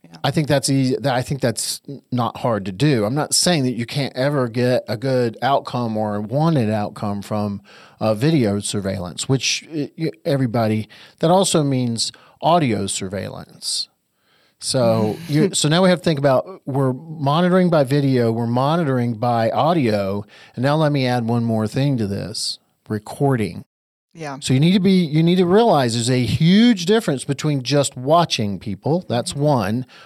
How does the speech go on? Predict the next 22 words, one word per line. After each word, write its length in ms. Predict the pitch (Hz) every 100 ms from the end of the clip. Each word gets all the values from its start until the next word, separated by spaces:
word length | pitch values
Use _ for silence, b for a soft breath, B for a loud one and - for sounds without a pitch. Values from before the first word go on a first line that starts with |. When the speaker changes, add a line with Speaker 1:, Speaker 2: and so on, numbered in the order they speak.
| B -
Speaker 2:
Watching 440 | 131 143 - 143
and 140 | 127
listening 580 | 123 160 214 - 135 113
to 140 | - 110
people. 480 | 117 107 117 120
That's 340 | 117 123 117 -
two. 560 | - 233 170 113 117 - B B -
Watching 460 | 131 139 156 143
and 160 | 123 123
listening 480 | 139 135 131 127 120
and 180 | 120
recording 680 | 113 113 - 202 185 135 120
and 100 | 117
retaining 600 | 113 113 - 151 147 139 120
the 80 |
recordings. 720 | 107 110 - 160 151 120 104 101
That's 200 | 107 -
a 80 | 90
third 520 | _ - 123 113 104
scenario. 880 | - 101 101 104 98 95 95 - - _
Speaker 1:
Yeah. 240 | 170 151 151 B B B B _ _
And 600 | 214 208 208 202 190 175